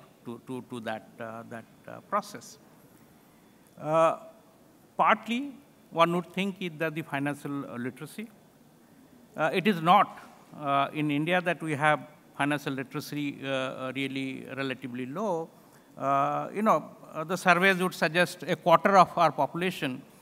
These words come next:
uh, uh, is perhaps financially literate. Uh, it is not that you have numeracy or you get a, uh, a B A, M A or P H D degree, that means you become financial, uh, literate.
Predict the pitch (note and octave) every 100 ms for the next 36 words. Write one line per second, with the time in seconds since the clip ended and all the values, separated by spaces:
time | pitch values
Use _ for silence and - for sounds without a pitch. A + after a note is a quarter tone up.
0 | - - - C#3 C#3+ C#3+ B2 C#3 C#3 C3+
1 | C#3 E3+ E3 - C#3+ D3+ D3 - C#3 C3+
2 | C3 C3 B2 A#2+ - A2+ - - - -
3 | - - - - - - - C#3+ D3+ E3
4 | G#3 D#3+ F3+ F#3 - - - D#3 D3+ C#3
5 | D3 D#3 C#3 D#3+ E3 E3+ - E3+ E3 D3
6 | C#3+ D3 C#3+ C#3+ C#3+ B2 A#2 B2+ B2 B2
7 | - - - - - A2+ A#2 D#3 D#3+ C#3+
8 | C#3 D3+ D3+ C#3 D3 D3 C#3+ D3 C3+ C3
9 | D3 D3 C3+ C#3+ C#3+ C#3+ C3+ C3 C3+ C3
10 | C3 C3+ - B2+ B2 A#2 C3+ F3+ F#3 C#3+